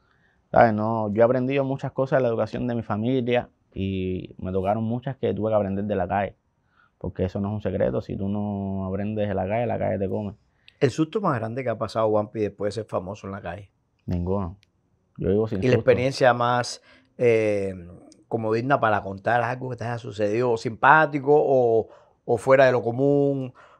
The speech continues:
Speaker 2: eh, a-, a-, algún altercado?
Speaker 1: Hay, hay, hay muchas historias que tengo, pero todas tienen que ver con sexo y no quiero tocar ningún, <laughs> ningún tema de eso ahora mismo, sinceramente. Las más, ¿sabes? Yo no he tenido nunca altercado, ni nunca he tenido problemas, ni nada por el estilo.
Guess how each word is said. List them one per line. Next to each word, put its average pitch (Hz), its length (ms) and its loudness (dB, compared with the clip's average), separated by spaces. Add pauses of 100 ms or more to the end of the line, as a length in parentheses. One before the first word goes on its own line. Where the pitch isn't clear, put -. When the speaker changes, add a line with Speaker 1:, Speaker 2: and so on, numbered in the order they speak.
(100)
Speaker 2:
eh, 117 600 0
a-, 113 160 2 (120)
a-, - 80 -8 (260)
algún 117 260 0
altercado? 147 600 8
Speaker 1:
Hay, 123 260 8
hay, 120 220 2 (120)
hay 127 120 6
muchas 139 440 0
historias 123 380 2
que 104 160 2
tengo, 113 480 0 (400)
pero 104 440 4 (680)
todas 113 220 8
tienen 113 220 0
que 107 100 0
ver 101 120 2
con 101 200 -2
sexo 92 480 -2
y 95 180 -2
no 98 240 0
quiero 104 240 2
tocar 92 240 -2
ningún, 95 240 -2
<laughs> 120 280 2
ningún 123 300 4
tema 117 320 2
de 117 120 2
eso 107 140 0
ahora 98 180 -2
mismo, 92 200 -6 (560)
sinceramente. 95 580 0
Las 92 160 -2
más, 139 540 2
¿sabes? 156 220 6
Yo 143 80 2
no 151 80 2
he - 20 -2
tenido 156 260 0
nunca 156 240 2
altercado, 139 440 6
ni 131 140 0
nunca 131 320 -2
he 135 40 -2
tenido 135 320 0
problemas, 123 580 0
ni 104 520 -2
nada 131 260 -2
por - 140 -4
el 117 80 -4
estilo. 127 360 -6